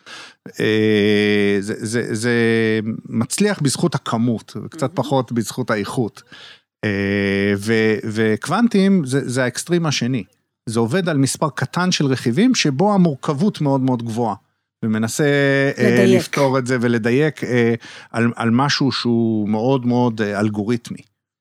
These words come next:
Speaker 1: אז השילוב יכול להיות הרע שבעולמות, ויכול להיות הטוב שבעולמות.
Speaker 2: מה הרע שבעולמות
Speaker 1: הרע
Speaker 2: במצב
Speaker 1: שבעולמות
Speaker 2: הכלכלי?
Speaker 1: זה ש-, שאנחנו נלך לאיבוד במרחבים, אה, מאוד מאוד גדולים של חיפוש, ולא נתכנס לתשובה מועילה.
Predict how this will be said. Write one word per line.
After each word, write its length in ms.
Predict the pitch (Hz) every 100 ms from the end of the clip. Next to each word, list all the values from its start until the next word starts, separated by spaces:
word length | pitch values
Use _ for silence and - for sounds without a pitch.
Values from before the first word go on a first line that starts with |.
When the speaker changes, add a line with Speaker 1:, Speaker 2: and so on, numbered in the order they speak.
| _ _ _ 110
Speaker 1:
אז 200 | 104 104
השילוב 840 | 101 104 - - 117 254 226 214 151
יכול 240 | - 160
להיות 180 | 165 - 127 _ _ _ _ _ _ _ _ 123
הרע 300 | 113 113 110
שבעולמות, 680 | 123 113 120 143 233 - 170
ויכול 280 | 170 - 175
להיות 200 | 170 147
הטוב 300 | 143 147 123
שבעולמות. 380 | 123 110 104
Speaker 2:
מה 180 | - 214
הרע 280 | - 175 185
שבעולמות 560 | - 180 170 165 160 156
Speaker 1:
הרע 160 | 156 240
Speaker 2:
במצב 200 | 214 208
Speaker 1:
שבעולמות 440 | 202 202 208 208
Speaker 2:
הכלכלי? 100 | 170
Speaker 1:
זה 60 | 151 156 143 139 135 135
ש-, 60 | 123
שאנחנו 400 | 135 131 - 143
נלך 300 | 131 135 139
לאיבוד 400 | 135 113 123 107
במרחבים, 760 | 107 107 101 - 107 120 131 123
אה, 360 | 117 117 113 110
מאוד 240 | 123 135
מאוד 220 | 135 120
גדולים 460 | 117 120 117 139 123
של 220 | - 107
חיפוש, 560 | - 107 165 220 240 -
ולא 500 | 165 180 185 180 175
נתכנס 520 | 165 143 - 147 139 135
לתשובה 400 | 123 135 120 120
מועילה. 360 | 117 107 92